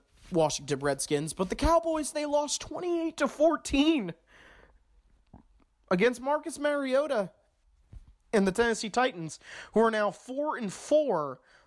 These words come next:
on the season, and the Cowboys now drop to three and five. This was Dallas's first loss on Monday Night Football at home since the twenty fourteen season. This is their first loss since then.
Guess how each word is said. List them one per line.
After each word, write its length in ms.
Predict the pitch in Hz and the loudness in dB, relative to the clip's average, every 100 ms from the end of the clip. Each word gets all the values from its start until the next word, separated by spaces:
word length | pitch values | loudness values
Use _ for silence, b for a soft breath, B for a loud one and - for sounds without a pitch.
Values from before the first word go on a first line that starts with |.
| b | b
on 160 | 165 165 | 0 0
the 60 | |
season, 460 | 143 180 165 165 170 | 0 -2 0 0 0
and 120 | 190 175 | 0 0
the 40 | |
Cowboys 480 | 202 202 185 190 165 | 2 2 0 -6 -4
now 160 | 185 175 | -6 -4
drop 340 | 175 180 175 | -4 -4 -4
to 140 | 170 | -8
three 640 | 147 - 175 165 202 247 - | -8 -4 -2 0 0 -2 -2
and 160 | 170 131 | -4 -4
five. 580 | - 202 226 262 139 - B B B B B 156 | -2 2 2 2 -2 -8 B B B B B -8
This 520 | 151 147 226 466 - | -4 2 4 2 0
was 400 | 403 285 - - | -2 -2 -4 -12
Dallas's 840 | 170 156 165 226 415 370 254 196 - | -14 -2 0 0 0 -4 -6 -6 -8
first 580 | - 226 311 381 - | -2 0 2 0 -4
loss 640 | 151 160 208 359 220 - - - | -4 -2 0 0 -2 -4 -6 0
on 160 | 185 | 0
Monday 320 | 190 269 302 | 2 -2 -2
Night 260 | 277 240 226 | -2 -2 -4
Football 720 | - 277 269 185 151 139 - - | -2 -4 0 0 2 -2 -8 -2
at 220 | 202 - | -2 0
home 420 | 247 226 226 156 | 0 0 0 -4
since 240 | 139 175 - | -6 -6 -6
the 60 | |
twenty 280 | - 196 190 | -4 -2 -2
fourteen 520 | 175 185 180 - 185 | -2 -2 -2 -2 -4
season. 540 | 165 - 226 170 107 - b b b b b b _ | -4 -4 -4 -4 -8 -14 b b b b b b _
This 220 | 294 339 | -6 -4
is 80 | 370 | -2
their 140 | 277 | -4
first 520 | - - 214 269 - | -2 2 2 2 -4
loss 420 | 160 185 233 160 | -2 -2 0 -2
since 300 | - 202 175 | -4 -4 -4
then. 320 | - 220 208 | -2 -2 -2